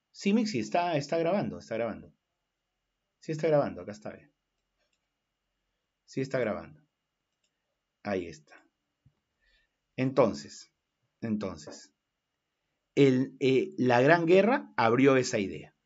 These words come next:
Esta naciente idea nacional estará representada en diferentes figuras que jugarán el papel de símbolos. Y acá viene lo importante. Tla.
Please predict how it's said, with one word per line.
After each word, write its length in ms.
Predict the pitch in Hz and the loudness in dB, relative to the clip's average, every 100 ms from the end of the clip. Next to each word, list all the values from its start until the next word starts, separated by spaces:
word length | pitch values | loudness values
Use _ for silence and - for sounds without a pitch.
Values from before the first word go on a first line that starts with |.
| _ _ _ _ _ _ _ _ 605 622 _ _ _ _ _ _ _ - | _ _ _ _ _ _ _ _ _ _ _ _ _ _ _ _ _ 6
Esta 360 | 226 269 - 226 | 8 8 4 2
naciente 600 | 143 113 - 170 160 147 | 2 0 0 0 2 2
idea 320 | 123 139 151 | 4 4 4
nacional 500 | 135 113 110 107 156 | 2 0 0 0 0
estará 480 | 147 - 120 139 190 | -2 0 2 4 2
representada 840 | 180 123 113 104 104 143 160 165 | 0 -2 -2 -2 0 2 2 0
en 300 | - 143 131 | 2 2 2
diferentes 840 | 123 117 110 113 143 214 214 233 214 | -2 -4 0 2 4 4 4 2 0
figuras 920 | 135 120 214 139 90 - - - - _ _ _ _ - | -2 0 2 2 0 -10 -16 -18 -20 _ _ _ _ 2
que 100 | 156 | 2
jugarán 400 | 135 120 123 170 | 6 6 6 2
el 100 | 156 | 0
papel 320 | 113 127 123 | 0 2 0
de 80 | 113 | -2
símbolos. 640 | - 98 78 87 - - | -4 -6 -6 -12 -18 -20
Y 120 | - 120 | -4 -2
acá 320 | 110 107 156 | 0 4 6
viene 300 | 151 147 143 | 6 4 4
lo 100 | 123 | 2
importante. 800 | 110 107 107 107 90 87 - _ _ _ _ _ _ _ _ _ _ | 0 -2 -4 -4 -8 -12 -20 _ _ _ _ _ _ _ _ _ _
Tla. 640 | - 98 113 104 - - | -4 2 4 4 2 -8